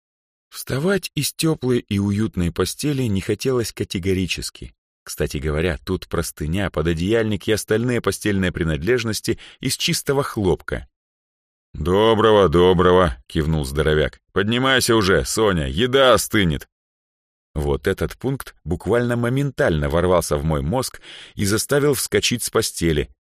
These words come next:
И только когда я оделся, то удивлённо замер на месте. «Вещи!»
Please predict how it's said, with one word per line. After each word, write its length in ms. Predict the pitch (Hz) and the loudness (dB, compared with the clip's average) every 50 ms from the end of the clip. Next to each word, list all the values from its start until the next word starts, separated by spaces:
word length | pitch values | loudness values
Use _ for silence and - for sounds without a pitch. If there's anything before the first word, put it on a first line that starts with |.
| _ - | _ -12
И 100 | - 73 | -12 -6
только 280 | - 85 78 73 - 76 | -4 -4 -2 -2 -2 -4
когда 300 | - 90 76 69 82 80 | -4 -4 -6 -2 -2 -2
я 200 | 76 71 69 65 | 0 0 -2 -2
оделся, 460 | 65 64 78 117 117 95 - 73 65 | -2 -2 0 0 0 -2 -4 -6 -6
то 120 | - 87 | -4 -2
удивлённо 580 | 85 85 82 92 92 98 123 127 123 123 123 117 | -2 -2 0 -2 -2 -2 -2 -2 -2 -2 -4 -4
замер 400 | 98 90 113 123 120 120 113 107 | -2 -2 -2 0 0 0 -2 -2
на 120 | 113 120 | -2 -2
месте. 460 | 123 127 117 92 - - - 65 - _ _ _ _ _ _ _ _ | -2 -2 -2 -4 -4 -6 -8 -10 -10 _ _ _ _ _ _ _ _
«Вещи!» 800 | - 73 71 71 80 123 170 160 - - - - - - - - | -10 -10 -8 -6 -4 -2 -2 -2 -2 -4 -6 -6 -8 -10 -14 -18